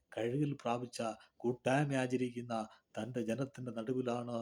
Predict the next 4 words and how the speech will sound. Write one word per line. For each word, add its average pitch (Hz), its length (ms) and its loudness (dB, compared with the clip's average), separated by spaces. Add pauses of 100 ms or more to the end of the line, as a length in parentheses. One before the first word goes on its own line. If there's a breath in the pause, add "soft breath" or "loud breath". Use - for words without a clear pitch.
(380 loud breath)
ദൈവാത്മാവിൻ്റെ 113 880 2
ശക്തി 104 420 -10
ഇറങ്ങുന്നത്. 98 440 -12 (1800)
ഹല്ലേലൂയ, 180 540 10